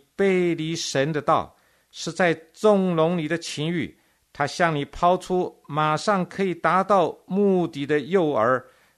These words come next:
告诉你现在就可以马上达到目的，告诉你这是你真正想要得到的。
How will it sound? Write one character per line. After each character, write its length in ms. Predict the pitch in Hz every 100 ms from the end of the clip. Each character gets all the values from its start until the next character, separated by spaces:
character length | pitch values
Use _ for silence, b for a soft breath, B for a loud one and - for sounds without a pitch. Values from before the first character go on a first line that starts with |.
| b
告 200 | 175 170
诉 160 | 160 170
你 200 | 151 147
现 500 | - - 196 185 165
在 260 | 185 170 165 _
就 240 | - 220
可 200 | 185 -
以 100 | 190
马 180 | 185 160
上 220 | 147 196
达 180 | 165 165
到 180 | 185 180
目 200 | 180 185
的， 380 | 160 131 139 139 b b b
告 180 | 165 165
诉 160 | 170
你 200 | 160 147 139 _
这 240 | - 185 170
是 140 | 175
你 140 | 160 139 -
真 400 | 175 180 180 180
正 280 | 185 165 143
想 260 | - 131
要 160 | 139 139
得 240 | - 117
到 240 | 123 120
的。 100 | 80